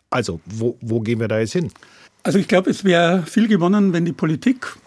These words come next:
Speaker 2: beispielsweise erfolgend jetzt diesen Vorschlägen der Ständigen Wissenschaftlichen Kommission gegen Segregations-, Segregationstendenzen einen Plan machen würde und wir sagen, in diesen Schritten gehen wir vor,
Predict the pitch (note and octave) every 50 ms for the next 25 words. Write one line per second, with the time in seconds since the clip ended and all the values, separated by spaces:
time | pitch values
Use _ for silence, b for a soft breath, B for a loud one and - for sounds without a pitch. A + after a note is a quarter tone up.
0 | _ - - F#3+ - - - E3+ D3+ E3 D3+ D3+ E3 C#3 - - E3 F3 A#3 A3+
1 | G#3 G3 F#3 F#3+ - - - - G3+ E3 D#3 E3 D#3 - F3 F3+ - - F#3 E3+
2 | D#3+ E3+ E3 D#3 D3+ - - E3 E3 F3+ E3+ E3 D#3 F3 - F#3+ C3+ E3 D3+ -
3 | - D3+ C3 C3 - D3+ D#3 D3 - - F3+ F#3+ A3 A3+ G#3 G3 - F3+ F3+ F3+
4 | E3 - F3+ D3+ - D#3+ D3 - - - F3+ G3 G3 - - B B B B B
5 | - D#3+ F#3 F3 - D#3 C#3+ - F#3+ F3+ G3 G3+ - - G#3 G3 G3+ F#3+ G3 G3
6 | - - G3 G3 B B B B B B B B B B A#3+ F3 - - F#3 E3+
7 | E3+ G3 F#3+ E3 E3 G3+ - B3+ G#3+ G#3+ A3 G#3+ G#3+ G#3 G#3 F#3+ E3+ E3 F3+ -
8 | - F3+ D#3+ F3 G3 G3+ - - B B B B B B B B A#3+ F#3 D#3+ -
9 | A3 B3 A#3+ C4 A3+ A3+ - A3 A3 A#3+ - C4 A3 - - F#3+ F#3+ F#3+ E3+ E3
10 | E3+ D3+ - - - D#3+ F#3+ A#3+ C#4 C4+